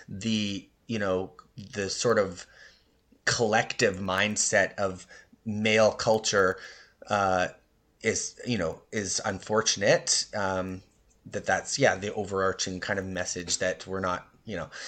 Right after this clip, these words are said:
eh, but I agree with you is what, in what you're saying, like, so many things, um, these conversations are becoming more and more abundant, more and more common. And I'm so grateful that that's the case, because, uh, this is gonna also, again, coming back to, like,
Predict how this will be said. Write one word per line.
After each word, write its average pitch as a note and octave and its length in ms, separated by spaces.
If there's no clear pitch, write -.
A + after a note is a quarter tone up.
eh, C3+ 220
but D#3+ 140
I D3 60
agree C3+ 280
with A#2 220
you A2 120
is F#2+ 160
what, G2+ 220
in G#2 120
what F#2 140
you're F2+ 100
saying, G2 300
like, F#2 200
so A2 120
many G2 280
things, G#2 560
um, F2+ 500
these G2 460
conversations A2+ 920
are G2+ 200
becoming G#2 360
more A2 280
and A2 100
more G#2+ 160
abundant, G#2+ 500
more A2 200
and G#2+ 80
more F#2+ 140
common. A#2+ 500
And A2 120
I'm F#2 120
so G2+ 200
grateful F#2+ 500
that G2+ 260
that's - 380
the E2+ 100
case, F3+ 420
because, F2+ 560
uh, F#2 400
this G2+ 180
is F#2 80
gonna G#2 220
also, G2+ 340
again, G2 240
coming G2+ 240
back E2+ 240
to, - 140
like, E2+ 200